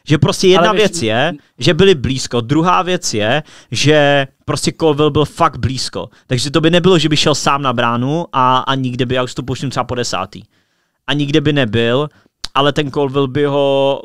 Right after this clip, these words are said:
Speaker 1: furt pravděpodobně jako ještě doběhl a furt byli jakože mega, mega prostě u sebe, no. Já, já bych za tohle nedal redku, no.
Speaker 2: Ale tiež to nehovoríš tak akože úplně
Speaker 1: Ne, ne, ne.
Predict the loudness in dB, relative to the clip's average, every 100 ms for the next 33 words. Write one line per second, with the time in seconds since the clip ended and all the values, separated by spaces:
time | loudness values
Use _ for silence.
0 | -8 -2 0 2 0 0 -4 -4 -4 -4
1 | -4 -6 -4 -4 0 0 0 -2 -2 -4
2 | -4 -6 -4 -2 0 0 0 -4 -4 -2
3 | -2 0 2 2 0 -2 -2 -2 -2 -8
4 | -8 -8 -6 -8 -8 -12 -18 _ _ _
5 | _ _ _ _ _ _ _ -4 -4 -2
6 | -4 -4 -6 -4 -6 -6 -8 -10 -12 -18
7 | -20 -20 _ _ _ _ _ _ _ _
8 | _ _ _ -4 -4 -4 _ _ _ _
9 | _ _ -4 -4 -4 -2 0 2 2 -2
10 | -4 -8 -12 -12 -12 -12 -10 -8 -6 -6
11 | -6 -8 -8 -6 -2 -2 -2 -2 0